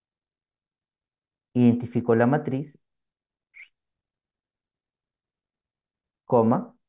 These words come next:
Número de fila. Quiero en este caso la fila número cinco y quiero la columna cuatro. Miren qué valor nos devuelve, el mil seiscientos noventa. Ahora vamos por aquí.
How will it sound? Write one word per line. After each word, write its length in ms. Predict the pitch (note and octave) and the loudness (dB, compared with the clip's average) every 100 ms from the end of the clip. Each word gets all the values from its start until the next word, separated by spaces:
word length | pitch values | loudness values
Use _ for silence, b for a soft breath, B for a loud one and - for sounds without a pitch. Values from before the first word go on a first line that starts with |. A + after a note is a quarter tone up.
| _ _ _ _ _ | _ _ _ _ _
Número 460 | C3 C#3 D3 C#3+ D3 | 2 4 4 6 4
de 120 | - | 4
fila. 560 | - C#3 A#2+ - - _ _ _ _ _ _ _ _ _ _ _ _ _ | 0 0 0 -2 -6 _ _ _ _ _ _ _ _ _ _ _ _ _
Quiero 240 | C3 C3 | 0 2
en 120 | C#3 C#3 | 4 2
este 240 | C#3 A#2+ | -2 -2
caso 300 | D3 C#3+ D#3+ | -2 0 -2
la 100 | A2 | -4
fila 300 | G#2+ B2+ A2+ | -4 -4 -2
número 360 | A#2 A2+ B2 - | 0 -2 0 -2
cinco 640 | - C3 A#2+ B2+ - - _ _ | -4 -10 -6 -6 -8 -14 _ _
y 160 | C3+ - | -12 -2
quiero 280 | B2 B2 | 2 4
la 180 | B2+ C3 | 2 0
columna 640 | E3+ D#3+ D3 C#3 D#3+ A#3 _ _ _ _ _ _ _ _ _ | 0 0 2 0 -4 -6 _ _ _ _ _ _ _ _ _
cuatro. 420 | A#2 F#2 - - _ _ _ _ _ _ | -2 0 -6 -20 _ _ _ _ _ _
Miren 280 | D3 C3 C3+ | -2 2 2
qué 120 | C#3 | 4
valor 340 | B2+ B2 A#2+ A#2+ | 4 6 4 4
nos 120 | A#2+ | 2
devuelve, 460 | A2+ F#2+ F2+ E2+ - _ _ - | 0 0 -2 -6 -16 _ _ -4
el 140 | B2 | 2
mil 180 | B2 B2+ | 2 2
seiscientos 440 | C#3+ B2 A#2+ A#2 A2 | -2 -4 -4 -4 -4
noventa. 440 | G2+ G2 F#2+ - _ _ _ _ _ _ _ _ _ _ | -4 -4 -6 -14 _ _ _ _ _ _ _ _ _ _
Ahora 220 | C3 B2+ | 0 4
vamos 280 | B2+ C3+ C3+ - | 4 4 0 2
por 120 | B2+ | 0
aquí. 440 | B2+ F3 D#3+ - | 0 -6 -8 -16